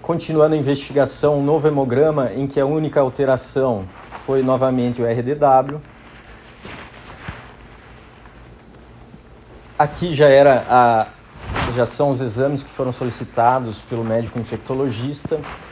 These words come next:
A gente tem um teste rápido de leishmaniose visceral humana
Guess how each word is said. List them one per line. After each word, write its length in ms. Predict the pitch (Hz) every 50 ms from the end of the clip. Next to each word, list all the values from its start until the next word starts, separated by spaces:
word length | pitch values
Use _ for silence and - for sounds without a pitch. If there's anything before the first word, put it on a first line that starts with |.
| - - - -
A 80 | 120
gente 540 | 110 117 135 131 - - 131 120 110 104 104 - - - -
tem 140 | 139 135
um 100 | 135 135
teste 380 | 131 - 143 151 - - - 147
rápido 640 | 117 107 123 135 165 190 185 - 240 226 113 110 104
de 360 | 107 110 110 107 104 101 98 -
leishmaniose 720 | 120 120 120 - 123 120 117 117 113 113 117 117 107 110
visceral 440 | 110 110 - - 123 113 113 117 113
humana 480 | 110 113 113 117 117 113 107 95 92